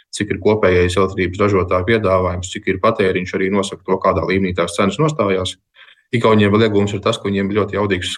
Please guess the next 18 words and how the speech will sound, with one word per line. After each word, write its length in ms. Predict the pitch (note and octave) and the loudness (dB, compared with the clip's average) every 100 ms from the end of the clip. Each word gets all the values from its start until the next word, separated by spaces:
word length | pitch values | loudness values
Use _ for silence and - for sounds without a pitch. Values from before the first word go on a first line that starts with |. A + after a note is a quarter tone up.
| - | -4
kabeles 380 | G2 F#2 F2 - | -2 0 -2 -2
savienojums 480 | G2+ F2+ F2 F2 | 0 0 -2 -4
ar 80 | G#2+ | -4
Somiju. 540 | - D3 D#3+ A#2 G2 G2 - _ _ _ _ | -2 2 4 4 0 -4 -16 _ _ _ _
Līdz 120 | G2+ | 0
ar 60 | F#2+ | 2
to 120 | G#2 G#2+ | 2 4
tajos 340 | A2+ F2+ F2+ - | 2 2 0 -6
brīžos, 420 | F#2+ G#2 G2+ F2+ F2+ | -2 0 0 -2 -4
kad 200 | F#2 F#2 | -8 -6
Somijā 480 | - G#2+ G2 F#2 F#2 | -2 0 2 2 2
ir 80 | A2+ | 2
lētāka 380 | - G2 G2+ | 2 0 0
elektrība, 420 | A2 G#2 G2+ F#2+ G#2 | 0 -2 -4 -4 -2
Igauniem 440 | G2+ F#2 F#2 F#2+ | -2 -2 0 -2
ir 80 | F#2+ | 0
laba 180 | G2 G2+ | 0 2
iespēja 460 | F#2+ F#2+ F2+ F2+ | -2 -2 -2 -2